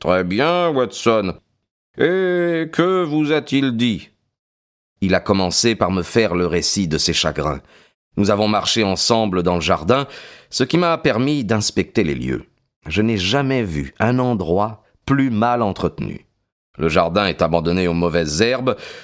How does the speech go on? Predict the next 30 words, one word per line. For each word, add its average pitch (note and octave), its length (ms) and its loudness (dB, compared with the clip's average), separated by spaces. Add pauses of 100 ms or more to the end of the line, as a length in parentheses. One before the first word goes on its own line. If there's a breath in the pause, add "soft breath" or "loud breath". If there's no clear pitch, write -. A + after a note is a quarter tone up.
(100)
tout G#2+ 180 2
respire G2 640 0
une E2+ 320 0 (260 loud breath)
négligence G2 1080 0
sauvage G#2 800 2
au G2+ 180 2
sein G2+ 280 2
de F#2 100 0
laquelle F#2 560 0 (240 loud breath)
les G2+ 160 4
plantes A2+ 560 0
suivent G2+ 400 -2
les F2 80 0
caprices G#2 580 0
de F2 80 2
la E2+ 140 2
nature E2+ 540 -2
plus A2 280 -2
que - 140 2
les F2+ 160 2
règles D#2+ 400 0
de C2+ 100 -2
l'art. A#1+ 560 -2 (320 loud breath)
Je - 120 0
me D#3+ 60 0
demande G3+ 240 0
comment E3 280 0 (460 loud breath)
une C3+ 120 4
femme A#2 440 0 (100)
convenable A2 800 0